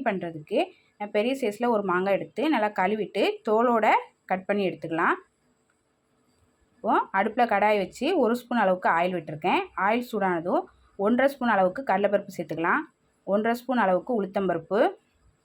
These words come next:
ஒரு அஞ்சு வரமிளகாய் சேர்த்துக்கலாம். எல்லாம் சேர்த்து நல்லா வறுத்து விட்டுடலாம். இப்போ இது கூட ஒரு மூணு பல் பூண்டு,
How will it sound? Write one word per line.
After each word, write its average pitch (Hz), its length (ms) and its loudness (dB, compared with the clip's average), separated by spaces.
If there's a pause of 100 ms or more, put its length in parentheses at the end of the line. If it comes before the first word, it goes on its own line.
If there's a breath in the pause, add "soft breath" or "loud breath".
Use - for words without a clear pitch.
(840)
ஒரு 196 180 0
அஞ்சு 214 280 0 (100)
வரமிளகாய் 196 440 2
சேர்த்துக்கலாம். 170 480 0 (680)
எல்லாம் 202 240 -2
சேர்த்து 185 320 -4 (460)
நல்லா 180 200 0 (320)
வறுத்து 180 300 -4
விட்டுடலாம். 165 480 -2 (2250)
இப்போ - 200 -6
இது 202 160 -2
கூட 202 100 4 (280)
ஒரு 208 180 -2
மூணு 220 220 0
பல் 240 240 0
பூண்டு, 190 320 2